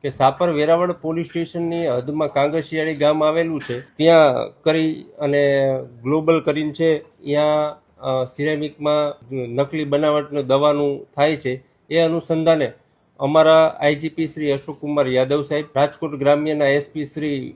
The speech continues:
અ, વિજયસિંહ ગુર્જર સાહેબ તેમજ, અ, એસ ઓ જી પી આઈ પારઘી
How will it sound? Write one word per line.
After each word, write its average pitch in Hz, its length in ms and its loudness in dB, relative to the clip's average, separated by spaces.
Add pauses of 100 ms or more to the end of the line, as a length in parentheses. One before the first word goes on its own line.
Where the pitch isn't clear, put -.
(120)
અ, 135 60 -4
વિજયસિંહ 135 680 -2
ગુર્જર 131 300 -4
સાહેબ 147 280 -2 (120)
તેમજ, 160 280 4 (240)
અ, 135 220 0
એસ 143 240 -2
ઓ 170 60 0
જી 160 160 -4
પી 156 240 -2
આઈ 151 80 2
પારઘી 139 600 2